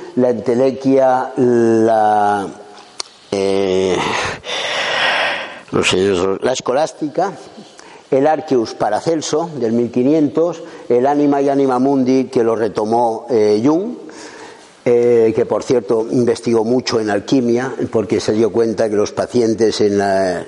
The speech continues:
situaciones de fantasía onírica o en psicopatías, eh, traían,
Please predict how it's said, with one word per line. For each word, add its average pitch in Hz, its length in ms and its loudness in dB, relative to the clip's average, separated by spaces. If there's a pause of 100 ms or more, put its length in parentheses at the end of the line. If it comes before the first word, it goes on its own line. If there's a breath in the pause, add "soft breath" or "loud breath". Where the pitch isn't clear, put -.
situaciones 120 640 0
de 117 80 0
fantasía 110 580 0
onírica 101 560 0
o 95 120 2
en 92 80 -2
psicopatías, 98 760 0 (320 loud breath)
eh, 120 100 0
traían, 110 600 0